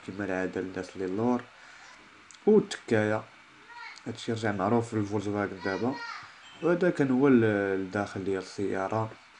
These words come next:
كما كتشوفوا السيارة الحالة ديالها مقاوة، راه ما، بلا ما نهضروا على المقاوة، راه تبارك الله جديدة مازال. هادي الماليطة، آه، الكفر، الكفر كاينة مساحة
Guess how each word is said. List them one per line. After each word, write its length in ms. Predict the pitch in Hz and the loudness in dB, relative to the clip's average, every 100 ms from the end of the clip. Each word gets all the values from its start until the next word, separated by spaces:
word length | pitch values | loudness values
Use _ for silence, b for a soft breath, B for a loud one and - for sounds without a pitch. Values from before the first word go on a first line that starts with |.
| - - - | -20 -20 -14
كما 220 | 101 101 98 | -6 -6 -6
كتشوفوا 340 | 92 101 101 | -8 -8 -10
السيارة 380 | - 107 104 98 | -6 -2 -2 -2
الحالة 240 | - 98 | -4 -2
ديالها 280 | 98 101 101 | -2 -2 -4
مقاوة، 600 | 98 - - 98 95 95 | -8 -14 -8 -4 -2 -2
راه 240 | 95 92 92 - | -4 -6 -8 -8
ما، 180 | 98 90 90 | -10 -10 -10
بلا 100 | 95 | -10
ما 120 | 98 | -8
نهضروا 280 | 101 101 87 | -10 -8 -8
على 80 | 90 | -8
المقاوة، 360 | - 92 92 | -8 -6 -4
راه 60 | 92 | -4
تبارك 300 | - 92 - | -6 -10 -8
الله 220 | 98 87 87 | -6 -6 -6
جديدة 300 | 101 98 95 | -6 -4 -4
مازال. 520 | 95 87 92 90 135 139 - - B B B B B 170 | -6 -6 -6 -4 -6 -6 -16 -20 B B B B B -6
هادي 160 | 151 | -2
الماليطة، 560 | 151 135 120 113 127 139 - - | 0 2 2 2 2 -2 -4 -6
آه، 280 | 110 107 107 | -2 0 -2
الكفر، 440 | 104 104 127 - - - - | -4 -2 -4 -4 -20 -20 -14
الكفر 340 | 110 107 - 98 | -12 -10 -12 -6
كاينة 220 | 113 113 | -4 -4
مساحة 320 | 104 98 101 | -4 -8 -12